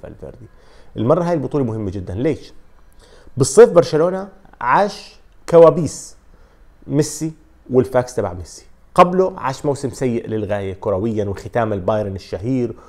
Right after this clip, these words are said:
والدوري اللي راح، وكل شيء كان سيء لبرشلونة في الدوري. ولكن في دوري الأبطال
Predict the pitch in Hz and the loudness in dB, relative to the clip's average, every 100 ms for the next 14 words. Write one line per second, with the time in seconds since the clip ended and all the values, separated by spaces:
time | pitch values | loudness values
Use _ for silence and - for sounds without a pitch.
0 | - - 302 151 113 98 95 95 160 202 | -20 -4 0 4 4 2 0 0 2 0
1 | 226 233 294 180 208 - 156 127 147 123 | -2 0 -2 0 -2 0 -4 -2 -4 -4
2 | 113 98 98 - 98 98 147 147 - - | -8 -10 -10 -8 -8 -8 -10 -10 -12 -14
3 | 87 - - - - - 120 120 113 - | -20 -20 -20 -20 -20 -2 2 2 0 -8
4 | 110 - - - - 110 110 104 - 190 | -14 -16 -20 -20 -4 2 2 2 -2 2
5 | 190 175 | 2 0